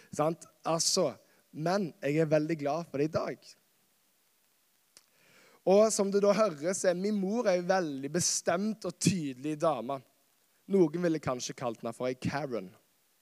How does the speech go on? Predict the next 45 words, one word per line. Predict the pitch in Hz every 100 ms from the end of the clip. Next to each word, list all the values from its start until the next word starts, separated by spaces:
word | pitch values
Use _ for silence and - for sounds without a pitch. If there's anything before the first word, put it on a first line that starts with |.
| -
Tar | 139 165
du | 170
den? | 110 - _ _ _ _ _ _ _ _ _ _ -
Må | 127
følge | 123 113
med | 113
på | 120
memes | 110 123 - 117
i |
så | 110 104
fall, | 110 123
hvis | 113
du | -
ikke | - - -
tar | 107 104
den. | 113
En | - -
Karen, | - 113 107 98 - _ -
ok? | 120 135 135 - _ _
Google | - 151 143 107 95
it. | - - - _ _ _ _ _ _ _ _ _ _ -
Det | - 117
er |
jo | 120
frikutstjeneste | 143 123 113 110 101 113
der, | 110 -
så | -
jeg | 123
kan | 123 135
si | 113 107
ting | 104
dere | 101
ikke | - -
forstår. | 104 - 101 101 117 - _ _ _ _ - - - - -
Og | 202 -
i | 226
mitt | 247 277 -
barndomshjem | 240 196 185 208 233
så | 233 214
var | 233
det | 214 -
helt | 277 302 -
vanlig | 285 226 214 240
at | -
jeg | 208 233